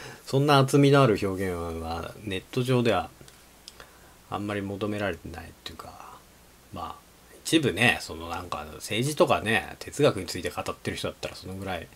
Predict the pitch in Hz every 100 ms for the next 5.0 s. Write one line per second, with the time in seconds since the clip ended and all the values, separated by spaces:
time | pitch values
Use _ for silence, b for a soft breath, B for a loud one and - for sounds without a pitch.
0 | - 90 - 101 - - 90 - - 80
1 | 80 85 85 - - - B B B B
2 | B B B B B B - 117 143 123
3 | 120 143 147 143 139 117 92 90 82 82
4 | 76 - - - - _ _ - -